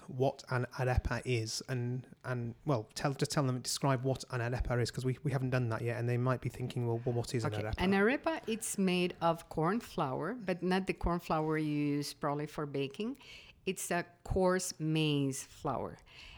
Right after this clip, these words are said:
Speaker 2: And it's pre-cooked. So that's why when you put a little bit of water that you need, it's the same ratio of water and flour. You make a dough, like a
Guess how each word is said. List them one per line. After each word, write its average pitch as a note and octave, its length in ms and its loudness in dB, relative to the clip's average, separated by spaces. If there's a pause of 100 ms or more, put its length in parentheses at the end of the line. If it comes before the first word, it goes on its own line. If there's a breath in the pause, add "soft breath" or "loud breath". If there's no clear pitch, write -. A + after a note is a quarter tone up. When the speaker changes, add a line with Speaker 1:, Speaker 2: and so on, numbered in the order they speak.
(120)
Speaker 2:
And F3+ 160 2
it's - 180 0
pre-cooked. - 680 0 (100)
So - 240 2
that's D#3+ 320 2
why D#3+ 240 2
when F3 180 0
you D3+ 140 0
put D#3+ 220 2
a D3+ 80 4
little D#3+ 220 2
bit E3+ 180 0
of D3 120 -2
water D3 600 0
that E3+ 240 -4
you D#3 200 2
need, D3+ 240 0
it's C#3 300 -4
the - 140 -4
same D#3 360 0
ratio D#3 640 0
of D3+ 220 0
water D3+ 400 2
and C#3+ 220 0
flour. C#3+ 440 -2 (460 loud breath)
You F#3 680 2 (160)
make G3 340 2
a A3 60 2
dough, D#3+ 420 4 (300)
like F3 320 0
a E3 100 2